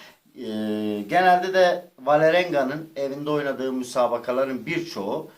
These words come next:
e, gollü beraberliklerle bitti. Ben yine gollü bir beraberlik gelebileceğini düşünüyorum. Burada ana tercihim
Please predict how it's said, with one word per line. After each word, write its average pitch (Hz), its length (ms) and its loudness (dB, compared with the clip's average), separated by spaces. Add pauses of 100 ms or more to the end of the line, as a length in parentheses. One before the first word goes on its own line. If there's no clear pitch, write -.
(340)
e, 95 200 -14
gollü 147 460 -2
beraberliklerle 95 1120 -2
bitti. 165 360 -8
Ben 175 240 4
yine 180 220 0
gollü 170 440 0
bir 165 120 -6
beraberlik 160 680 6
gelebileceğini 160 800 -2
düşünüyorum. 143 540 -6 (600)
Burada 190 340 0
ana 202 260 4
tercihim 147 640 0